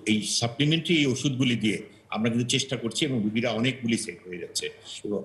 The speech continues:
আমার নিজস্ব একটা অভিজ্ঞতা থেকে বলতে পারি যে আমার নিজেরও যেহেতু কোভিড হয়েছিল, আমি বলতে পারি যে, আহ, ivermectin খাওয়াতে মনে হয় আমার ধারণা যে আমার কোভিডের ওই, আহ, যে খারাপ দিকটা বেশি হওয়ার কথা ছিল, অতটুকু কিন্তু হয়নি। কিন্তু আমার সাজেশন হবে, যেটা তারেক আর আমি বারবার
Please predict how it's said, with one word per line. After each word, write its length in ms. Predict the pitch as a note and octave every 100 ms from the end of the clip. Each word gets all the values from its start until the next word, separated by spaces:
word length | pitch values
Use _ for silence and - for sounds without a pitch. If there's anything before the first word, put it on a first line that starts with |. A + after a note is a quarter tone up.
| -
আমার 280 | B2 D#3
নিজস্ব 400 | D#3 C3+ D3 D3
একটা 140 | F3+ F3
অভিজ্ঞতা 340 | D3+ D3+ D#3+
থেকে 180 | D#3 D#3+
বলতে 260 | C#3+ C3+ C#3
পারি 220 | A#2 G#2
যে 100 | G2+
আমার 160 | A2
নিজেরও 300 | A2 A2+ B2
যেহেতু 180 | B2+ B2+
কোভিড 320 | A#2+ G2 G#2+
হয়েছিল, 400 | G#2+ F2+ - - - - _
আমি 160 | - A2
বলতে 280 | G#2+ A2 B2+
পারি 200 | C3 C#3
যে, 280 | C3+ C3+ - - -
আহ, 300 | - F2 F#2+
ivermectin 480 | A#2+ B2+ C3 - D3 -
খাওয়াতে 240 | C3 C3+
মনে 220 | B2 B2+
হয় 300 | A#2 B2 G#2+ -
আমার 220 | - G#2 G#2+ -
ধারণা 280 | A2 G2 G2
যে 100 | F#2+
আমার 220 | F2+ A2 -
কোভিডের 360 | A2+ G#2+ A#2 G#2+
ওই, 160 | G#2 G2+
আহ, 920 | - - _ _ - D#2+ E2 E2+ F2
যে 120 | E2+
খারাপ 260 | G2+ A#2+ C3
দিকটা 260 | A#2+ B2+ A2
বেশি 240 | A2 C#3+
হওয়ার 200 | A#2+ B2+
কথা 180 | B2+ B2
ছিল, 180 | D3+ B2
অতটুকু 320 | G#2+ A2 - -
কিন্তু 180 | G#2
হয়নি। 280 | F2+ G2 F2+ - - - -
কিন্তু 160 | G2+ G#2+
আমার 280 | A2 C3+
সাজেশন 460 | C#3+ A#2+ A#2 B2 D3+
হবে, 200 | A#2+ - -
যেটা 160 | G#2 G2+
তারেক 300 | A2+ A#2 A2+
আর 80 | A2
আমি 160 | A2+
বারবার 300 | G3 G2+ G#2+